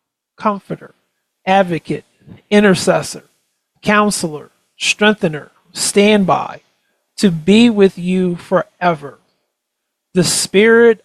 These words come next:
of truth. Let that sink in. Jesus left so that we could have the Spirit of truth.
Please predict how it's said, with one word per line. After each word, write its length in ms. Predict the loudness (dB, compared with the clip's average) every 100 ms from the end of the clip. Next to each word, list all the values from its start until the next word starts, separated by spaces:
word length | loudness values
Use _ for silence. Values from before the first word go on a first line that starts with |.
| 0
of 380 | 2 2 0 -14
truth. 1040 | -16 -14 -10 -4 -2 -2 -4 _ _ _ _ _ _ _ _ _ _ _ _ _ _ _ _ _ _ _ _ _ _ _ _ _ _ _ _ _ _
Let 160 | -6 0
that 180 | 2 0
sink 320 | -4 -8 -8
in. 320 | -8 -8 -14 _ _ _ _ _ _ -8
Jesus 640 | 0 2 4 2 0 -4
left 560 | -2 0 0 -2 _ _ _
so 280 | -8 -4 -2
that 160 | -4
we 200 | -4 -6
could 160 | -4 -2
have 280 | 0 0 -2
the 100 | -10
Spirit 680 | -10 -10 -4 0 2 0 -2
of 240 | -8 -8
truth. 640 | -12 -10 -6 -6 -8 _